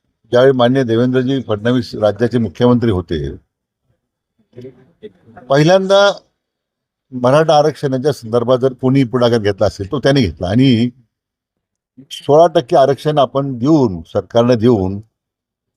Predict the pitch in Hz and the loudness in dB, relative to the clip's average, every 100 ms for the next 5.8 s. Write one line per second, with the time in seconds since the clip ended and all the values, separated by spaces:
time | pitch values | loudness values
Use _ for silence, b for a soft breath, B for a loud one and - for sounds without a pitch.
0 | _ 151 147 151 170 180 - _ _ _ | _ -6 0 2 2 2 -2 _ _ _
1 | _ _ _ _ _ _ _ 135 120 170 | _ _ _ _ _ _ _ -10 -2 2
2 | 160 160 165 170 143 143 156 139 143 143 | 4 4 4 2 -2 0 -2 -2 -4 -2
3 | 143 156 160 160 165 - - 117 117 113 | 0 0 0 -2 -4 -8 -4 0 2 2
4 | 107 98 95 98 87 - - 127 120 120 | 2 0 -2 -8 -18 -20 -4 -2 0 2
5 | 127 117 - 104 120 120 107 85 | 2 0 -6 -2 0 2 0 -2